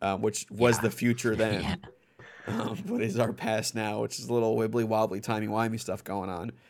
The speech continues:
Speaker 1: Um, and it's Miracle Man kind of getting him situated. Like, the world is full of heroes now. Um,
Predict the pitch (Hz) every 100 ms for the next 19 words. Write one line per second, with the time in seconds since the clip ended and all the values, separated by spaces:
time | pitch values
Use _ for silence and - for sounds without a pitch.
0 | - _ - 101 90 95 92 - - 113
1 | 110 98 - 117 123 117 120 113 101 98
2 | 107 101 _ - 104 104 104 101 101 -
3 | 104 101 80 65 71 82 82 101 104 -
4 | - 107 107 120 123 117 117 113 107 107
5 | 107 - - _ _ - 85 76 73